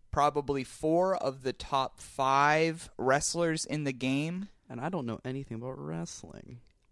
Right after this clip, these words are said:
Speaker 1: I have, I'm technically winning 'cause I have a slightly more money,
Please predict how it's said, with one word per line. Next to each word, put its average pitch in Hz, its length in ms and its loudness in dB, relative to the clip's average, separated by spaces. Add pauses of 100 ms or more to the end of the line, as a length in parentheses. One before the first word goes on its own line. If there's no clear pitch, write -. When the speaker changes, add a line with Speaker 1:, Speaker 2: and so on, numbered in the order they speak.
(120)
Speaker 1:
I 202 500 2
have, 170 640 2 (160)
I'm 175 220 4
technically 226 640 -2
winning 131 460 -2 (160)
'cause 147 180 -4
I 143 100 2
have 151 300 0 (680)
a - 60 -4
slightly 180 600 0
more 175 220 4
money, 143 520 2